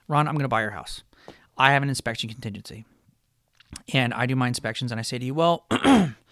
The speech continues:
I want you to do these repairs, or I want you to give me money off the sales price, or I want a closing cost credit," whatever it is.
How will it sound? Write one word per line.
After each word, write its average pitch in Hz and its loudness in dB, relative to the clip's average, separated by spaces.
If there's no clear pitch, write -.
I 151 2
want 151 2
you 131 -4
to 127 -2
do 127 0
these 110 -4
repairs, - -6
or 113 0
I 110 0
want 139 -2
you 120 -6
to 117 -10
give 113 -6
me 113 -4
money 107 -6
off 98 -12
the - -14
sales - -8
price, - -14
or 101 -8
I 113 -2
want 131 -2
a - -10
closing 117 -4
cost 101 -8
credit," 90 -10
whatever 165 0
it 120 -2
is. - -10